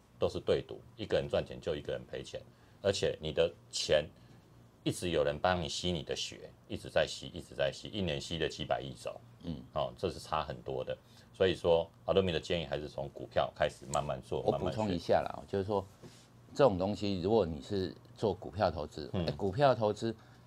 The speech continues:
Speaker 2: 你去思考一个问题，就是说，什么时候股票大家都会赚到钱？
Speaker 1: 嗯。
Speaker 2: 就是走多头的时候。
Speaker 1: 对。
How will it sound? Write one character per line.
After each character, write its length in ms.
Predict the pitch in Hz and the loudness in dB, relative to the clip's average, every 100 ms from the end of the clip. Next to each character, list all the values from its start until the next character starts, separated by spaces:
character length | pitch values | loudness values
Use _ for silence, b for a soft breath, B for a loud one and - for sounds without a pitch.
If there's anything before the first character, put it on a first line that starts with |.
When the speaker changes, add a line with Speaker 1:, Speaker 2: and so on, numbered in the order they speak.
| b - - - | b -20 -20 -8
Speaker 2:
你 100 | 101 | -4
去 140 | 156 | -2
思 180 | 143 160 | 0 2
考 180 | 135 98 | 4 4
一 60 | |
个 100 | 107 | 6
问 160 | 107 107 | 2 2
题， 140 | 90 | -6
就 140 | 65 92 | -6 -4
是 60 | |
说， 140 | 92 - - - - | -4 -8 -14 -20 -20
什 220 | - 101 | -8 -4
么 80 | 98 | -2
时 140 | 98 | -2
候 180 | 101 113 | 2 2
股 180 | 95 78 | 2 -8
票 200 | - 98 | -4 -2
大 180 | 98 95 | 2 2
家 100 | 90 | 0
都 120 | 85 | 0
会 80 | 82 | 0
赚 180 | 87 76 | -2 -6
到 140 | 73 | -8
钱？ 180 | - - - 110 | -12 -20 -6 0
Speaker 1:
嗯。 300 | 90 78 73 - - | 0 0 -6 -14 -4
Speaker 2:
就 100 | 95 | -2
是 80 | 95 | -2
走 180 | - | -4
多 200 | - 92 | -2 -2
头 160 | 87 69 | -2 -6
的 100 | 65 | -10
时 100 | - | -14
候。 160 | 69 - | -14 -6
Speaker 1:
对。 160 | 76 | -6